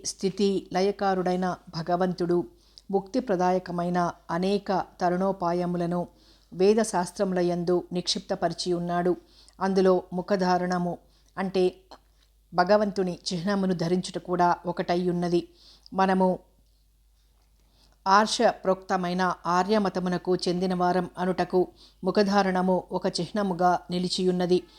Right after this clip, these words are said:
ఈ ముఖధారణ వివిధ రకములుగా ఉన్నది. వైష్ణవులు తిరుమణిని, గోపీచందనమును నిలువుగా మూడు రేఖలుగా ధరింతురు. దీనినే ఊర్ధ్వ పుండ్రము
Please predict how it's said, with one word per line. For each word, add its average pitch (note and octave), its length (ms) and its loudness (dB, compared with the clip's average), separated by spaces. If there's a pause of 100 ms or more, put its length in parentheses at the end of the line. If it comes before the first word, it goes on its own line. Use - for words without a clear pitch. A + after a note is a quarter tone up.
(340)
ఈ G#3+ 120 4
ముఖధారణ F#3+ 760 2 (380)
వివిధ G3+ 260 2
రకములుగా F#3 600 2 (180)
ఉన్నది. F3+ 340 0 (480)
వైష్ణవులు F#3+ 640 2 (240)
తిరుమణిని, F#3 640 -2 (520)
గోపీచందనమును F#3 1000 2 (120)
నిలువుగా F#3+ 500 4 (180)
మూడు F#3+ 260 2
రేఖలుగా F3+ 760 0
ధరింతురు. F#3 520 0 (460)
దీనినే G#3 500 4 (300)
ఊర్ధ్వ F#3+ 420 2 (180)
పుండ్రము F#3 520 0